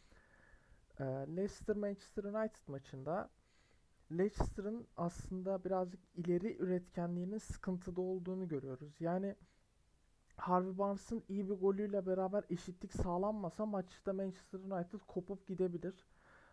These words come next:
Ama aslında yani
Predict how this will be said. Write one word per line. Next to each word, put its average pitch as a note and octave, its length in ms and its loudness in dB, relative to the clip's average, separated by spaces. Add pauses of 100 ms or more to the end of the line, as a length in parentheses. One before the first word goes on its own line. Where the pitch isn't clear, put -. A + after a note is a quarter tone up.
Ama G#3+ 360 0 (720)
aslında G3+ 800 0 (540)
yani D3 460 -2